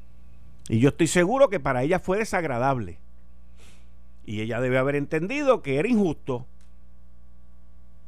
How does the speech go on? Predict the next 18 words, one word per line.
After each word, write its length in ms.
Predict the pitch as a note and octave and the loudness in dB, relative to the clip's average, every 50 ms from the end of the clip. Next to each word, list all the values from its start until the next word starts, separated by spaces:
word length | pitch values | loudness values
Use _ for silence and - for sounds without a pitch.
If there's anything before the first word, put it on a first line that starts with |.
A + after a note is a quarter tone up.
| - - - - - - - - - - - - - - - - - - - - - - - - - - - - - - - - - - - - - - - - - - - - - - | -12 -12 -12 -12 -12 -12 -12 -12 -12 -12 -12 -12 -12 -12 -12 -12 -12 -12 -12 -12 -12 -12 -12 -12 -14 -14 -14 -12 -12 -12 -12 -12 -12 -12 -12 -12 -12 -12 -12 -12 -12 -12 -12 -12 -6 0
Pero 340 | - G2+ C3+ F3+ G3 - - - - - - - - - - - | 4 4 6 6 4 2 0 -6 -10 -12 -12 -12 -12 -12 -10 -6
ese 200 | - F#2+ - A2 | -6 -2 0 0
es 60 | A#2 | 0
el 60 | B2 | 0
sistema 640 | B2+ - D#3 - - - D3+ G#3+ A3+ A#3 G3+ B2+ A#2 | 0 -2 -2 0 0 2 2 2 2 0 -2 -4 -6
y 160 | - G#2+ G#2 G#2 | -6 -4 0 0
ella 160 | A2 A#2+ A#2 | 2 2 2
también 320 | - B2+ B2 C3 C3+ C#3+ | 2 2 2 2 2 2
lo 60 | D3 | 2
utiliza. 540 | D3 D3+ D#3 C#3+ D#3 G#3 - - C4 - - - - - - - - - - - - - - - - - - - - - - - | 0 0 -2 -2 -2 -2 -4 -6 -8 -8 -8 -10 -10 -12 -12 -12 -12 -12 -12 -12 -12 -12 -12 -12 -12 -12 -12 -12 -12 -12 -10 -6
Y 140 | - A#2 C#3 | -2 2 2
eso 200 | E3+ F3 - G3 | 2 2 2 2
es 60 | F3+ | 2
lo 140 | F3 F3 - | 2 2 2
que 100 | - - | 2 0
ocurre 360 | - - - F#3 G3 F#3+ F#3 | 0 2 2 0 0 0 0
aquí, 260 | E3 - - G3+ A3 | -2 -4 -6 -8 -8
señores. 520 | G#3+ - D#3 C#3+ D#3 E3 G3 A3 A3 - | -4 -4 -2 -2 0 0 -2 -2 -4 -6